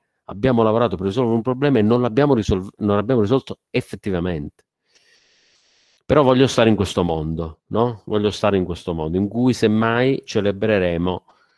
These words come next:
l'insoddisfazione di non essere riusciti a risolvere quel problema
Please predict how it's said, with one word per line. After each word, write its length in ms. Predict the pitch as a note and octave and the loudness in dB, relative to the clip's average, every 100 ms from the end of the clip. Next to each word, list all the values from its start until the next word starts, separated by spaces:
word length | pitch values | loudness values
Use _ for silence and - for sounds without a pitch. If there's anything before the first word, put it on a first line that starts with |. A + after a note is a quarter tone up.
| _ | _
l'insoddisfazione 920 | - B2+ B2 G#2+ F#2+ - A#2 - G#2 | 2 4 4 0 -4 -4 -4 2 2
di 80 | G#2 | 4
non 180 | G#2+ C3 | 4 4
essere 300 | C3+ - G2 | 2 0 -4
riusciti 480 | A#2 B2+ - G#2 G2 | -4 -4 -6 -4 -2
a 20 | |
risolvere 480 | F#2+ A2+ A#2+ G2 - | -2 -2 -2 -4 0
quel 240 | D#3+ E3 | 0 0
problema 680 | - A2 F2+ F2+ F2+ G2+ | -2 -6 -2 -4 -2 -4